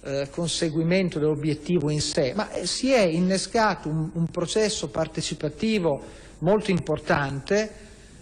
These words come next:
che ci ha fatto capire anche quanto, se mai ve ne fosse bisogno, quanta fame di cultura in realtà c'è in questa città, che certamente non si è saziata con la semplice restituzione a Rimini del Teatro Galli, che comunque era un obiettivo,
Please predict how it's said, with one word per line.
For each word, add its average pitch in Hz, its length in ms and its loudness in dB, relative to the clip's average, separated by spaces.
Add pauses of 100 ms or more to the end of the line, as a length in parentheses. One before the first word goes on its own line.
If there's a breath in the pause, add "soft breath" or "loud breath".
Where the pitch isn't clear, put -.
(140 loud breath)
che 233 160 2
ci - 120 0
ha 202 60 4
fatto 240 340 0
capire 233 480 0
anche 196 300 0
quanto, 208 480 0
se - 160 -4
mai 180 180 2
ve 160 100 0
ne 160 100 -2
fosse 196 320 -2
bisogno, 208 600 0
quanta 220 360 0
fame 214 380 0
di 165 100 -4
cultura 196 460 -2
in 170 100 0
realtà 156 320 -2
c'è 185 180 -4
in 160 180 -4
questa 151 300 -4
città, 208 640 -2 (920 loud breath)
che - 140 -6
certamente 190 640 2
non 175 200 2
si - 180 0
è 220 80 4
saziata 180 960 -2
con 165 160 -2
la 160 100 -2
semplice 175 640 -2
restituzione 160 800 0
a 151 60 4
Rimini 165 340 0
del 147 200 -4
Teatro 151 460 -2
Galli, 143 680 -2
che 135 140 -8
comunque 151 400 0
era 143 80 2
un 135 80 -4
obiettivo, 139 720 0